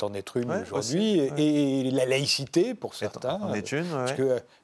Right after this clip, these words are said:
Speaker 1: à la différence de
Speaker 2: Ouais.
Speaker 1: ce, croient, ce que croient vos parents, euh, la laïcité française n'exclut pas qu'on
Speaker 2: N'exclut
Speaker 1: puisse parler
Speaker 2: pas.
Speaker 1: de religion.
Speaker 2: Bien sûr,
Speaker 1: Euh, il n'y a
Speaker 2: ouais.
Speaker 1: aucun problème, on a
Speaker 2: Ouais.
Speaker 1: tous les droits, hein.
Speaker 2: Ouais.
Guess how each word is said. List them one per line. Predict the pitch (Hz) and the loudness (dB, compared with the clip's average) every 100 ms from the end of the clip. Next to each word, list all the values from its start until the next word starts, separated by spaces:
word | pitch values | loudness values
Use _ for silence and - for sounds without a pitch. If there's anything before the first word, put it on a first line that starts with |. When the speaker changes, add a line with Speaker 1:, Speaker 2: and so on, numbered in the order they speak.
| - | -10
Speaker 1:
à | |
la | |
différence | 117 104 135 143 | -8 0 0 2
de | 156 | -2
Speaker 2:
Ouais. | 117 | -4
Speaker 1:
ce, | - | -2
croient, | 120 131 123 | 2 4 4
ce | 117 | 0
que | - | -4
croient | - 147 | 0 0
vos | 123 | 0
parents, | 117 117 131 208 165 | -2 0 2 2 2
euh, | 123 | 2
la | 123 | 2
laïcité | 123 - - | 0 -4 -4
française | 123 117 107 185 190 | -6 -8 -2 0 0
n'exclut | 135 - - 135 | -2 -4 -4 -4
pas | - 208 | 0 0
qu'on | 208 | 0
Speaker 2:
N'exclut | 127 127 | -2 -2
Speaker 1:
puisse | 139 | -2
parler | - 113 | 0 2
Speaker 2:
pas. | 160 | 2
Speaker 1:
de | |
religion. | 156 127 131 185 | 0 -2 -2 -2
Speaker 2:
Bien | 233 | 0
sûr, | 202 135 | 0 0
Speaker 1:
Euh, | 123 | 0
il | |
n'y | 123 | 2
a | |
Speaker 2:
ouais. | 120 | 2
Speaker 1:
aucun | 143 151 | 2 2
problème, | 131 147 240 226 | 2 2 2 0
on | |
a | 180 123 | 0 0
Speaker 2:
Ouais. | |
Speaker 1:
tous | 120 214 | 0 0
les | 147 | 2
droits, | 139 214 240 185 | 4 4 2 0
hein. | 180 190 | -4 -4
Speaker 2:
Ouais. | 233 202 | -2 -2